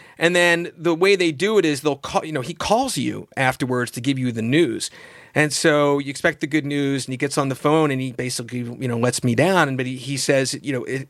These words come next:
your proposal was amazing, but it just so happened that we funded these other initiatives that were in your category. And so we only have so much to give, eh, you know, out in this funding round.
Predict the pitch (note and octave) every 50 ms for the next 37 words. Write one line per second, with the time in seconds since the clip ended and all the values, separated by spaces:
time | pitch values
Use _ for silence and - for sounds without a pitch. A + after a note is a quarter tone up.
0 | - - - A2 C3+ C#3 C#3 C3+ C#3 - D3 D3+ D3+ - D3 B2+ B2+ A2+ B2 A#2+
1 | A#2+ C3 D#3+ G#3+ B3+ G3+ D3 C3 B2+ B2 - - - - - - _ - D#3 D#3+
2 | D3+ C3 - F3+ D#3 - - D3+ C#3 B2 C#3 E3+ F#3 F#3 - D3 C#3+ C#3 C3+ C3+
3 | A#2 - - - F#3+ G#3 A#3+ G3+ D#3 C#3+ C3 B2+ C#3+ C#3 C3+ - _ - D3+ D#3+
4 | D#3 D3+ D3+ D3 C#3+ C#3 C#3 C3+ - _ _ _ _ _ _ - C#3+ C3 C#3 D#3
5 | A3 D4 - - G#3 D#3 C#3+ C3+ C#3 C3+ B2 - D3+ C#3+ C#3+ C#3+ C#3 C3+ - D3+
6 | D3 C#3+ C#3 C3+ C3 C3 C3 - - G3+ A3+ B3+ - D#3 C3 - A#2+ A#2 A#2 A#2
7 | A#2 A#2 B2 B2+ - - D3 D3+ - D3 E3 F3 E3+ D#3+ D3 D#3+ D#3+ D3+ C3+ -
8 | - D#3 D3+ D3 C#3+ C3 - - - C3 D3+ C#3 C3 C3 - _ _ _ _ _
9 | _ - E3 F#3 - _ - E3 D3 A#2+ - - F3+ G3 A3 - - C#3 C3+ C3
10 | - - - - A#3 C4+ C#4+ C4 G3+ D3 C#3 C#3 C3+ C3+